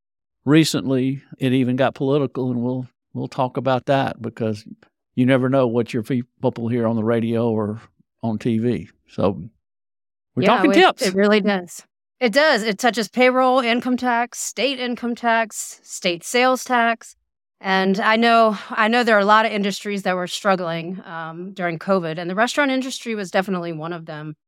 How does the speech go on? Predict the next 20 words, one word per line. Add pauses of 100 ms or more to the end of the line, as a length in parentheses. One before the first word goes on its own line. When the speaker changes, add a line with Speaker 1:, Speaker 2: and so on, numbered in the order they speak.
(280)
Speaker 2:
In
fact,
we
saw
a
lot
of
incentives,
um,
during
that
time
for,
for
restaurant
owners
and
small
business
owners.